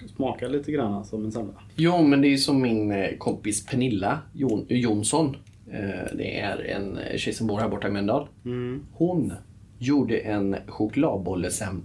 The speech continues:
Speaker 2: chokladbollssemla.
Speaker 1: Okej.
Speaker 2: Och jag vill bara
Speaker 1: Mm.
Speaker 2: reda ut, är det okej? Själv tyckte jag att en, eh,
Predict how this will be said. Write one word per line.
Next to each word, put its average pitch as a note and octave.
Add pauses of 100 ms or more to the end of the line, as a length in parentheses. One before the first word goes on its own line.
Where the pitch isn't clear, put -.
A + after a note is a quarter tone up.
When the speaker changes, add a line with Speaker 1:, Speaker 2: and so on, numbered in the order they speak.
(140)
Speaker 2:
chokladbollssemla. G#2+ (720)
Speaker 1:
Okej. D3 (1160)
Speaker 2:
Och B2
jag A#2+
vill C3
bara C#3+
Speaker 1:
Mm. A#2
Speaker 2:
reda A2
ut, G#2
är G2+
det G#2
okej? - (1500)
Själv C3+
tyckte B2+
jag G#2+
att G#2+
en, G#2
eh, G2+